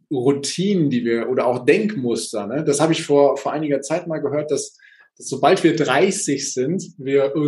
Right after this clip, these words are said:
so über den Daumen neunzig Prozent unserer Gedanken Wiederholungen sind.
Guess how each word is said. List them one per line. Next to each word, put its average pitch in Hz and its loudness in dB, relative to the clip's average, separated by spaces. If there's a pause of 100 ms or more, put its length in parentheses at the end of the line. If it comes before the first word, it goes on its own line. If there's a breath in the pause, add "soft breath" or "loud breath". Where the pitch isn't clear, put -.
so 143 0
über 156 4
den 147 2
Daumen 160 4
neunzig 170 0
Prozent 160 -2
unserer 143 -2
Gedanken 143 -2
Wiederholungen 123 -2
sind. 101 -16